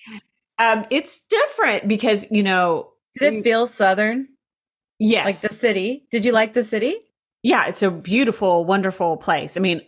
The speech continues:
Speaker 1: it was a little too hot right now, but,
Speaker 2: Yeah.
Speaker 1: um, it was amazing city. I mean, I,
Speaker 2: Yeah.
Speaker 1: what I couldn't <laughs> believe is, so my son went to Charleston, and your star, your, your daughter went to
Speaker 2: Virginia.
Speaker 1: Yeah.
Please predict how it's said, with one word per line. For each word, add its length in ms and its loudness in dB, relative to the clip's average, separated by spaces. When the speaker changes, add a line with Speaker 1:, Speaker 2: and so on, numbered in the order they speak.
Speaker 1:
it 60 2
was 180 0
a 60 -4
little 180 2
too 180 -4
hot 360 -2
right 220 0
now, 360 2
but, 300 -4
Speaker 2:
Yeah. 320 2
Speaker 1:
um, 200 -14
it 140 2
was 380 -4
amazing 640 0
city. 440 -6
I 60 -2
mean, 240 2
I, 100 0
Speaker 2:
Yeah. 120 -6
Speaker 1:
what 160 4
I 80 2
couldn't 520 -2
<laughs> 120 -8
believe 560 -4
is, 320 4
so 380 2
my 280 2
son 380 -4
went 260 -4
to 60 -8
Charleston, 680 0
and 120 0
your 120 0
star, 420 0
your, 260 0
your 200 0
daughter 360 2
went 280 -4
to 360 -2
Speaker 2:
Virginia. 520 -10
Speaker 1:
Yeah. 320 0